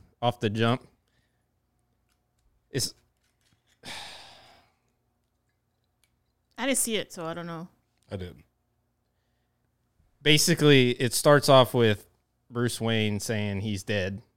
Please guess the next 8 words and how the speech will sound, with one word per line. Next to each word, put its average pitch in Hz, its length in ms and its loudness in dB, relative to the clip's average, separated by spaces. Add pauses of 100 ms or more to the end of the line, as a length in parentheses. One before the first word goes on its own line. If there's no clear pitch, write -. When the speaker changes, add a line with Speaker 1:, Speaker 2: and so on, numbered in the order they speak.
(520)
Speaker 1:
and 90 640 -6 (140)
you 107 160 -10
play 107 320 2
as 95 420 -2 (300)
Robin, 104 640 2 (420)
Nightwing, 98 720 -2
Batgirl, 95 600 -2
and, 85 200 -10